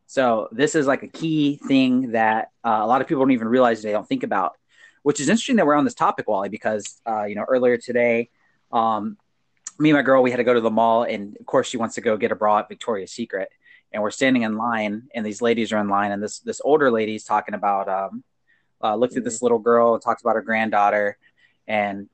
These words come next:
Speaker 1: and, and I can already tell her, her saving mentality, right? Saving money. That's what most average people think about. And, um, she's like, "Yeah, you know, the value of the dollar is just so big today. And,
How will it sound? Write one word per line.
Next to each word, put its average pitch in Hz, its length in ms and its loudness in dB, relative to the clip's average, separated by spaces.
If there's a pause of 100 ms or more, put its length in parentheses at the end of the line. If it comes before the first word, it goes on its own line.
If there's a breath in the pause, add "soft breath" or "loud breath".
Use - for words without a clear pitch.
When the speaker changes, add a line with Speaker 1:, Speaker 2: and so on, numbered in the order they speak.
(140)
Speaker 1:
and, 104 320 -2
and 120 120 -2
I 143 100 0
can 143 120 2
already 147 280 4
tell 135 300 2
her, 113 240 -2
her 120 160 2
saving 143 600 -2
mentality, 135 640 2
right? 120 320 0
Saving 127 440 0
money. 131 260 2
That's 113 240 -2
what 117 140 -2
most 113 220 -2
average 113 340 -2
people 113 240 -10
think 131 240 -4
about. 104 300 -2 (600 soft breath)
And, 113 400 -2 (180)
um, 107 420 -2
she's 120 240 -8
like, 120 180 -2
"Yeah, 185 340 2 (160)
you 131 120 -6
know, 123 100 -2
the 113 80 -6
value 147 260 2
of 151 80 -2
the 147 60 0
dollar 139 260 4
is 139 100 -2
just - 160 -8
so 143 120 -2
big 127 260 0
today. 123 460 2
And, 104 240 -4